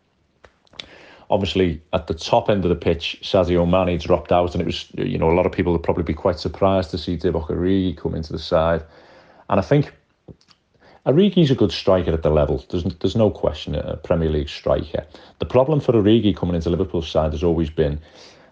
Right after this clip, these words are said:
the front players play virtually all the games. Very rare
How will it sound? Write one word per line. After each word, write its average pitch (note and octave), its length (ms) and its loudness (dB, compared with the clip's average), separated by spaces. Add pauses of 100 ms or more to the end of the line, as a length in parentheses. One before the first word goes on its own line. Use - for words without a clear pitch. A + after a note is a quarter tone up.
(120)
the E2 380 2
front B2 280 0
players G2+ 560 4 (240)
play G2+ 180 4
virtually F#2 340 2
all F2 100 6
the E2 80 0
games. E2+ 600 -2
Very F#2 500 0 (840)
rare F2+ 680 4